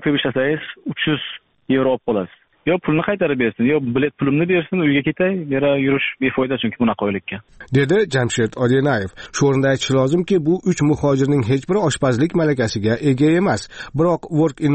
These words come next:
Speaker 2: World xususiy bandlik agentligining o'zini Jasur deb tanishtirgan vakili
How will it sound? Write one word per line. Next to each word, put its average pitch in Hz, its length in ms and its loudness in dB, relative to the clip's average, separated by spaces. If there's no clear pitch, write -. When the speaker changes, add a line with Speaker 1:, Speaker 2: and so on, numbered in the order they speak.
Speaker 2:
World 151 300 2
xususiy 139 380 0
bandlik 131 240 -2
agentligining 135 640 0
o'zini 135 300 2
Jasur 139 320 2
deb 131 140 -2
tanishtirgan 131 580 0
vakili 170 340 2